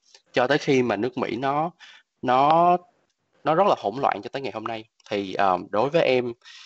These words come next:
mình, mình nghĩ về cái vấn đề, ờm, Trump đánh Trung Cộng là một cái vấn đề, ờm, duy nhất để mà mình bầu cho Trump. Nhưng mà mình cũng nên xem lại là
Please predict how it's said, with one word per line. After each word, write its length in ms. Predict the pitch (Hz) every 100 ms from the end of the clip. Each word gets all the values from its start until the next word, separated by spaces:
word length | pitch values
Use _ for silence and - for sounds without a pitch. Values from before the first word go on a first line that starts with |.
| - _ _ -
mình, 500 | 110 107 104 98 95
mình 160 | 98 101
nghĩ 160 | 90
về 120 | 120
cái 100 | 123
vấn 140 | 143 151
đề, 420 | 117 98 95 92 -
ờm, 520 | - 101 92 90 101 _ _ _ _ _
Trump 240 | - 127 127
đánh 220 | 127 170
Trung 200 | 135 120
Cộng 240 | - - 95
là 80 | 95
một 80 |
cái 120 | 90 127
vấn 140 | 139
đề, 320 | 113 95 90 -
ờm, 300 | 92 90 92
duy 160 | 110 120
nhất 160 | 143 -
để 100 | 113
mà 100 | 117
mình 160 | 101
bầu 140 | 95 92
cho 80 | -
Trump. 300 | - 117 110 -
Nhưng 120 | 131
mà 60 | 113
mình 120 | 98
cũng 180 | - 123
nên 180 | 113
xem 260 | 110 123 117
lại 240 | 110 -
là 180 | 101 95